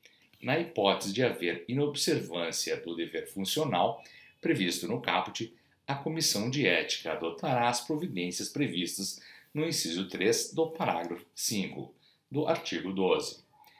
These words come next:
Parágrafo segundo. As autoridades competentes não poderão alegar sigilo para deixar de prestar informação solicitada pelas comissões de ética. Artigo vinte e um.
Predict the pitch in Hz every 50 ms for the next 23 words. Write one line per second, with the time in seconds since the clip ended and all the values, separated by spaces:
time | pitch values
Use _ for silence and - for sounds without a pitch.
0 | _ _ _ _ _ _ - 180 170 151 123 104 101 104 110 - - 110 - -
1 | 143 131 - 113 107 95 82 78 69 - - _ _ - 87 87 82 90 95 92
2 | - 110 120 151 147 - 87 85 85 82 82 82 - - - - 80 - - 127
3 | - - - 117 123 139 139 - - - - - - - - _ _ - 143 165
4 | 196 208 202 - - 233 220 220 208 147 104 95 95 98 98 - - 143 156 170
5 | 160 131 98 87 87 87 87 - - - 117 98 90 92 90 80 76 73 - -
6 | _ _ _ _ _ _ _ _ _ - 101 92 90 90 98 101 92 - - 85
7 | 82 80 76 - - - - 131 131 131 - - 113 113 123 135 131 - - 147
8 | 147 156 165 156 - - - 90 90 - - 90 90 95 - - 73 - - 80
9 | 80 80 80 - 107 135 135 - - - - - _ _ _ - - 143 147 156
10 | - - - 135 143 156 - - - 85 82 82 82 95 104 95 82 76 - -
11 | - - - - - - _ _ _ _ _ _ _ _ _ _ _ _ - 143
12 | 156 151 - - - 101 98 92 104 101 92 90 87 - - - - 95 82 76
13 | 69